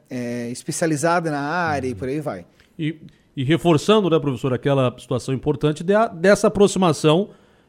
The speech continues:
Speaker 2: é, é, escola e família, né?
Speaker 1: Sim,
Speaker 2: Família
Speaker 1: sim,
Speaker 2: e escola,
Speaker 1: sim,
Speaker 2: né?
Speaker 1: sim. É, não, até o título do meu plano é, é ampliação da parceria entre família,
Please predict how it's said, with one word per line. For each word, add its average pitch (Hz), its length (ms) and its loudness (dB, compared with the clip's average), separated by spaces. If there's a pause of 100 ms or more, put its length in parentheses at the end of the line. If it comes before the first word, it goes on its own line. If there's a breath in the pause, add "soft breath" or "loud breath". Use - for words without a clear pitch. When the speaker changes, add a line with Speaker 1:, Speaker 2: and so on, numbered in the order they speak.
(180)
Speaker 2:
é, 123 380 2
é, 123 160 -4
escola 147 460 2
e 202 100 2
família, 208 460 0
né? 123 100 -4
Speaker 1:
Sim, 120 80 -8
Speaker 2:
Família 113 220 -2
Speaker 1:
sim, 143 60 -4
Speaker 2:
e 156 40 -6
escola, 175 420 -6
Speaker 1:
sim, 90 60 -14
Speaker 2:
né? 120 160 -10
Speaker 1:
sim. - 80 -20 (240 loud breath)
É, - 40 -2
não, 180 160 2
até 131 220 -2
o 147 80 0
título 214 440 -2
do 185 80 -2
meu 180 140 2
plano 202 360 0
é, 185 320 2 (220 loud breath)
é 135 320 -2
ampliação 156 520 0
da 196 120 0
parceria 170 500 0
entre 156 480 0
família, 196 760 -2